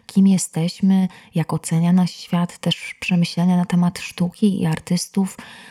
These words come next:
Dużo jest w tym fragmencie elementów autobiograficznych, jakby sam Gombrowicz rozliczał się ze swoim dotychczasowym życiem, także życiem artystycznym.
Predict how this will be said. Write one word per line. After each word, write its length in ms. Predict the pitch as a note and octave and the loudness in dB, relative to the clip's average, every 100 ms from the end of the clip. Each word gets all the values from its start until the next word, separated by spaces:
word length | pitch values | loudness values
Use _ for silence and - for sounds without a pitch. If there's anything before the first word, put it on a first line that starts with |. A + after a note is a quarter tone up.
| - | -10
Dużo 300 | E3+ B3 C#4 | 0 0 2
jest 260 | G3+ F#3+ - | 2 2 -2
w 80 | - | -2
tym 220 | F#3 F#3 | 0 0
fragmencie 680 | - F3+ F#3 G3+ G3+ G#3 G3 - | 0 -4 2 2 2 0 -2 0
elementów 760 | F#3 F3+ F#3+ G3 F#3+ F#3 - - | 2 4 4 2 0 -2 -4 -2
autobiograficznych, 1120 | F#3+ G3+ F#3 F3+ F3+ - G3 - E3 D#3+ - - - - | -2 0 0 0 -2 -2 -6 -2 -2 -2 -4 -20 -18 -2
jakby 440 | E3+ E3+ F3+ F3+ F3 | 0 0 0 0 0
sam 340 | - F3+ G3+ | -4 0 2
Gombrowicz 680 | G3 F3+ F#3 F#3 G3 - - | 2 2 0 0 0 -2 -8
rozliczał 720 | E3 F3+ F#3 F#3+ A3 - F3 | -4 -2 2 2 2 0 -4
się 160 | E3 E3+ | -4 -4
ze 120 | F3 | -4
swoim 380 | - - F#3+ F#3 | -4 0 2 2
dotychczasowym 720 | F3+ F3+ - E3+ - F3 E3+ | 0 -4 -6 -4 -4 0 0
życiem, 460 | E3 F3 - D#3+ E3 - - - | 2 -2 -2 -2 -4 -6 -20 -6
także 460 | E3 F#3+ F3+ F#3 F3+ | -2 0 0 0 0
życiem 300 | F3 - F3 | -2 -2 -2
artystycznym. 800 | F#3 - G3+ - F#3 E3+ D#3+ | -2 -6 -8 -4 -6 -2 -2